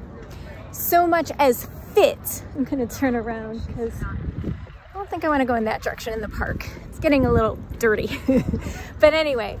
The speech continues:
um, not trying to walk through the dirt today. <laughs> So yes, not so much about, like,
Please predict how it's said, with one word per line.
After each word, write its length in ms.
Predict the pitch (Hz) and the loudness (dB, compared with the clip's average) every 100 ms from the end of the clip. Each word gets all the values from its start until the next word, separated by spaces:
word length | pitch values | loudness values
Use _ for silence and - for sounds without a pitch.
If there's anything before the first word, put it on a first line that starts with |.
| - - - - - | -10 -10 -10 -8 4
um, 680 | 285 277 277 269 269 262 - - - - | 6 8 6 4 4 0 -2 -12 -14 -10
not 160 | 233 - | -10 -4
trying 180 | 269 | 0
to 40 | 240 | 2
walk 160 | 208 | 2
through 160 | - 240 | 2 2
the 80 | 220 | 4
dirt 240 | 220 196 | 2 0
today. 580 | - 214 339 - 254 302 | 0 2 2 2 2 0
<laughs> 60 | - - - - - - - - - - | -2 -16 -14 -14 -14 -14 -14 -16 -16 -10
So 240 | - 320 | 4 6
yes, 540 | 277 269 214 233 - - - - - - - - - - - - | 8 6 2 -2 -10 -14 -16 -16 -16 -16 -16 -16 -18 -16 -16 -8
not 220 | 320 381 539 | 4 4 4
so 140 | 640 | 2
much 200 | 587 571 | 2 2
about, 540 | 453 381 349 302 262 277 | 4 6 6 6 4 2
like, 320 | 277 233 | 2 2